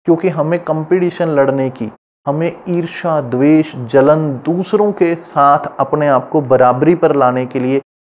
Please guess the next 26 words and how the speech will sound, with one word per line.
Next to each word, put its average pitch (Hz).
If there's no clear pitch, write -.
या 143
उनसे 156
आगे 135
निकलने 165
की 160
जो 147
दौड़ 135
है, 139
वो 151
हमारे 139
शरीर 131
को 120
अंदर 156
ही 151
अंदर 127
नुकसान 117
पहुंचा 110
रही 110
है। 123
मिलना 185
तो 226
हमें 220
मुकद्दर 208
का 214
ही 180
है, 113